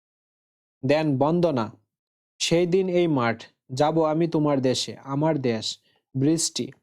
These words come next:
আমি কোনো আগন্তুক নই, রানার, তোমাকে পাওয়ার জন্য হে স্বাধীনতা, বুশেক। তারপর সহপাঠ থেকে পড়তে হবে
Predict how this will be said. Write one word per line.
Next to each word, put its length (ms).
আমি 220
কোনো 300
আগন্তুক 540
নই, 280
রানার, 500
তোমাকে 360
পাওয়ার 300
জন্য 280
হে 220
স্বাধীনতা, 580
বুশেক। 500
তারপর 260
সহপাঠ 440
থেকে 220
পড়তে 320
হবে 360